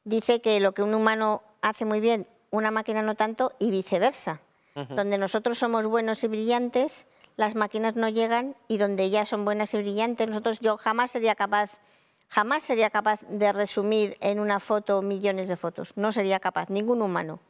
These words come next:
Speaker 2: Ujú.
Speaker 1: Ella sí, pero ella no sería nunca capaz de sacar la foto de verdad, la auténtica, te quiero decir, de, de sí misma, de sus entrañas.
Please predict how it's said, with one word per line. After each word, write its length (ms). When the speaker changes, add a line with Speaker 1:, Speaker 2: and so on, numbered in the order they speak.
Speaker 2:
Ujú. 260
Speaker 1:
Ella 300
sí, 280
pero 200
ella 260
no 260
sería 340
nunca 280
capaz 340
de 720
sacar 360
la 160
foto 300
de 80
verdad, 280
la 120
auténtica, 600
te 100
quiero 180
decir, 380
de, 360
de 180
sí 160
misma, 300
de 100
sus 180
entrañas. 720